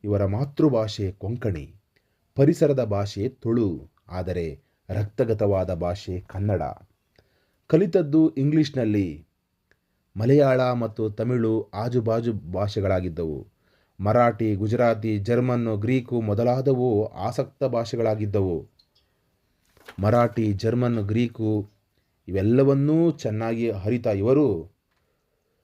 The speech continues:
ಮಂಜೇಶ್ವರದಲ್ಲಿ ನೆಲೆಸಿದ್ದರಿಂದ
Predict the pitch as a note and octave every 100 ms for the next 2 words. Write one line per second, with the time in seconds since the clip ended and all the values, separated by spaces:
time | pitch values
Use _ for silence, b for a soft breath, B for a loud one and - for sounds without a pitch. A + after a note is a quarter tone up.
0 | _ E2+ G2+ A#2+ B2+ C#3 C#3+ C#3 - -
1 | - - C3 A#2+ A2+ G#2+ G#2 G2+ G#2+ G2+
2 | G2 F#2+